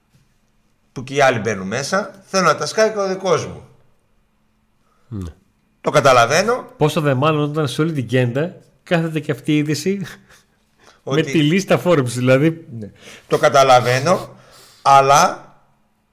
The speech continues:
Speaker 1: ο δικός σου έχει αποφασίσει να μην το κάνει αυτό. Όπως και οι υπόλοιπες ομάδες, αν εξαιρέσει τον Ολυμπιακό, που δεν έχει, που δεν,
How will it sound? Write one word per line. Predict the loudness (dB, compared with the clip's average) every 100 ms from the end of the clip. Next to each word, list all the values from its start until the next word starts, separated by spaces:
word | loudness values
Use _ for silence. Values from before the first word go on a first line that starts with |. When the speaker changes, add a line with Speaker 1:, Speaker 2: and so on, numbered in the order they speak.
| -8
Speaker 1:
ο | -4
δικός | -4 -2 2 2
σου | 2 -4 -6 -14 _ _ _ _ _
έχει | 0 0
αποφασίσει | 0 -4 -6 -6 -6
να | -4
μην | -4
το | -4
κάνει | -4 -4
αυτό. | -6 -16 -20 _ _ _ _ _ _ _ _ _ _ _ _ _ _ _ _ _ _ _ _ _ _ _
Όπως | 2 2 2 -2 -4 -14 _
και | -10
οι |
υπόλοιπες | -6 -4 -4 -6 -14
ομάδες, | -10 -8 -8 -10 -12 -18 -20 _ _ _ _
αν | -2 0
εξαιρέσει | 0 -2 -4 -4 -8
τον | -10
Ολυμπιακό, | -8 -6 -6 -4 -2 -2 -4 -16 _ _
που | -16
δεν | -10 -10
έχει, | -10 -16 -20 -20 -20
που | -18
δεν, | -10 -10 -10